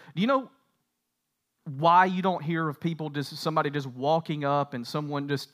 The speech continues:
telling, like, "Hey, somebody walked up and gave me a check for a hundred million dollars"?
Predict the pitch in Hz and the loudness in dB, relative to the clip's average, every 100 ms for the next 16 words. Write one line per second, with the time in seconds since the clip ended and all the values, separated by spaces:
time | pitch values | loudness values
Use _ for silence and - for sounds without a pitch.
0 | _ - 170 165 160 147 - - - - | _ -2 0 2 0 -4 -10 -20 -20 -20
1 | - - 139 127 - _ - 143 120 - | -20 -2 0 0 -6 _ 0 0 0 -4
2 | 135 131 127 123 117 117 - 117 120 117 | 0 2 0 -2 -6 -8 -8 -10 -8 -8
3 | 110 113 113 113 113 - 113 104 - - | -6 -6 -8 -10 -10 -10 -8 -8 -10 -18
4 | _ _ _ _ _ _ 147 135 110 - | _ _ _ _ _ _ -6 -4 -6 -8
5 | 135 151 151 127 131 120 127 123 127 123 | -4 -2 -2 -6 -10 -8 -6 -4 -4 -4
6 | 113 113 107 98 95 85 71 - - - | -8 -8 -6 -4 -4 -6 -14 -18 -20 -20